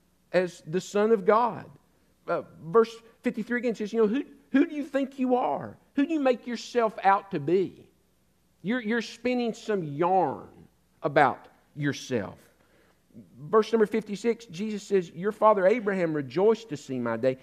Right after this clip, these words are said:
and he saw it and was glad." Look at their response. "And the Jews said to him," and Jesus was speaking of that, his eternality,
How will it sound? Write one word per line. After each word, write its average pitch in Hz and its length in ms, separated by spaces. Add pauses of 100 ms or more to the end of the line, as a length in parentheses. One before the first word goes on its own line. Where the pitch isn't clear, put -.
(260)
and 143 200
he 214 180
saw 208 600
it 123 160 (340)
and 165 220
was 156 160
glad." 156 560
Look 226 160
at 196 80
their 214 80
response. 196 720 (480)
"And 190 200
the 170 100
Jews 202 500
said 220 400
to 190 60
him," 208 260
and 170 140
Jesus 220 420
was 196 140
speaking - 440
of 165 100
that, 185 260 (300)
his 220 360
eternality, 208 1000